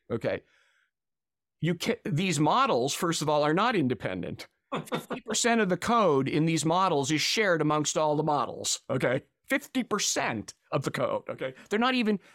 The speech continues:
Speaker 1: vaguely, distantly, orders of magnitude close to being independent. Forget about the code for a minute. They all share these things we call principles of physics,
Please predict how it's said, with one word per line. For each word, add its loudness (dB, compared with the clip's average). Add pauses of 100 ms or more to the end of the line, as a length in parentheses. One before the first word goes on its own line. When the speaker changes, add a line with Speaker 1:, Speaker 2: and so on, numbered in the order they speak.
(120)
Speaker 1:
vaguely, 2
distantly, 0
orders 2
of 0
magnitude 0
close 0
to -2
being -2
independent. -4 (640)
Forget 0
about 0
the -2
code 2
for -2
a 0
minute. -2 (400)
They 2
all 2
share 2 (240)
these -2
things 2
we 0
call 2
principles 0
of 0
physics, -4